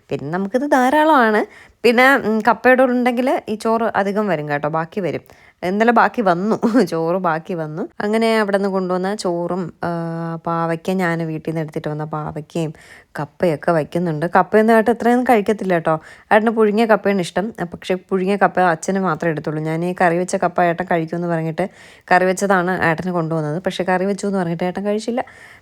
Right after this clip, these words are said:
പിന്നെ ചോറ് മാത്രമേ കഴിച്ചുള്ളൂ. ആ, അതുപോലെ കഴിഞ്ഞ വീഡിയോ ഇട്ടപ്പോൾ, ആരോ ചോദിച്ചിട്ടുണ്ടായിരുന്നു,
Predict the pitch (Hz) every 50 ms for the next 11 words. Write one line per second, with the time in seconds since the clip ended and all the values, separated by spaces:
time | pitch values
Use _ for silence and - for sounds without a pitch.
0 | _ _ - 190 190 196 202 208 214 220 202 214 208 202 214 220 226 214 190 185
1 | - 190 196 196 160 - - - 165 151 143 - - - _ - 277 269 269 262
2 | 254 233 254 233 254 240 226 226 - 226 226 233 247 254 233 214 196 202 196 208
3 | 196 - 214 196 202 208 196 190 208 226 220 202 190 185 180 180 180 180 185 196
4 | 196 202 190 180 175 175 190 185 - 196 180 170 165 160 165 170 175